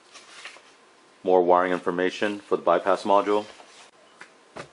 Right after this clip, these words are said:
For the rest of this video, I will show you how to prep the alarm wiring,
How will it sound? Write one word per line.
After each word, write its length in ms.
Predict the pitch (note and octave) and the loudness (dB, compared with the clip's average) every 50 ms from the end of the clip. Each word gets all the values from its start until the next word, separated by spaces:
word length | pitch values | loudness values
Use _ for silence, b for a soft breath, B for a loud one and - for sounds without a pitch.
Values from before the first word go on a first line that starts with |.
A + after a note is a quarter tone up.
| _ _ _ _ | _ _ _ _
For 160 | - D3 D3 | 4 4 6
the 80 | C3+ C#3 | 6 8
rest 200 | F#3+ G#3 G#3 - | 6 6 4 4
of 60 | D3 | 2
this 140 | D3+ C3+ A2+ | 2 2 4
video, 380 | G#2+ C3 B2+ B2+ B2 A2+ G#2+ | 6 4 6 6 6 6 4
I 300 | - - G#2 A2 A#2 A#2+ | 4 4 2 2 2 2
will 220 | A#2+ A2 A2+ A2 G2+ | 2 4 4 4 4
show 280 | G2+ - - A#2+ A2+ | 4 2 2 2 4
you 180 | A#2 A#2 A#2 G#2+ | 4 2 2 2
how 120 | A2 A2+ | 2 2
to 80 | G#2+ G2 | 0 0
prep 460 | - - - - - A#2 A#2 - - | -4 -8 -8 -2 0 0 0 -2 -2
the 100 | - G#2+ | 0 2
alarm 400 | G#2 G2 F#2+ G2 G2 G#2 A2+ A#2 | 2 4 4 4 2 2 2 2
wiring, 460 | A#2 A#2 A#2 A#2 B2 B2+ B2+ C3+ C3+ | 2 4 4 4 2 0 -2 -4 -8